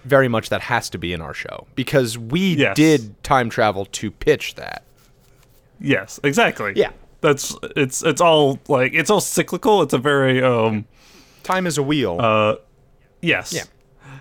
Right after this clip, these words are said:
Speaker 2: It's, it's a very Bill and Ted sort of, "Let's leave the keys in the bush. Oh, here they are," kind of thing.
Speaker 1: <laughs> Okay.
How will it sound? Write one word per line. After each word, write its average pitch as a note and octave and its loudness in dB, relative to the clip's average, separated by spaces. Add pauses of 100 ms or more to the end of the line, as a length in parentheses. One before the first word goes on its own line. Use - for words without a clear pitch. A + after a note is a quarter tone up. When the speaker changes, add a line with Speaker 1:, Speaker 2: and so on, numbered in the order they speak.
(320)
Speaker 2:
It's, D3 0
it's D3 0
a D#3 2
very F#3 4
Bill C#3+ 4
and B2+ 0
Ted B2+ 0
sort C3 2
of, A2+ 4
"Let's B2+ -2
leave C3+ 2
the A#2+ -6
keys C3 0
in B2 0
the A2+ 4
bush. B2 2
Oh, B2 4
here A#2+ 2
they A2 4
are," A2+ 4
kind C#3 2
of C3+ 0
thing. E3 2 (100)
Speaker 1:
<laughs> D#4 0 (260)
Okay. D#3+ 2